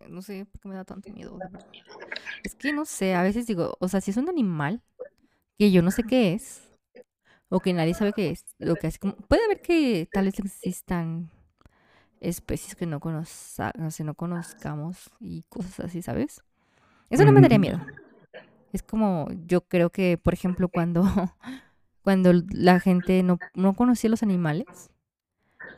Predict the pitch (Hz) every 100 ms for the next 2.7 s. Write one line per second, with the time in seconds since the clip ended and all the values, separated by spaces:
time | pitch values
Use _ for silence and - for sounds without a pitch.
0 | - - - 175 170 175 - 151 151 165
1 | 156 - 165 151 156 160 - 170 165 165
2 | - 139 139 - - - 185